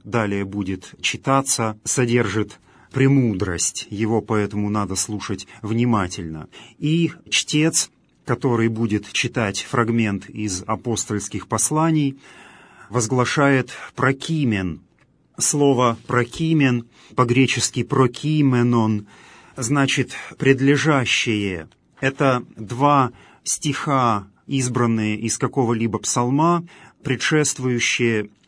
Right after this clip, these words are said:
чтению Священного Писания. Прокимен предшествует, предлежит как бы чтению Священного Писания, находится перед ним. В большие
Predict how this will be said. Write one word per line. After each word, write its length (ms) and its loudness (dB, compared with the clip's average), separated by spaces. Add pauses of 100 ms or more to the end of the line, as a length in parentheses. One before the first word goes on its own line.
чтению 760 2 (200)
Священного 640 0
Писания. 800 -4 (580)
Прокимен 600 2
предшествует, 1080 0
предлежит 920 2 (120)
как 240 -4
бы 220 -6
чтению 500 0
Священного 600 -2
Писания, 760 -4 (580)
находится 680 0
перед 560 0 (140)
ним. 460 -4 (1080)
В 140 -10
большие 760 2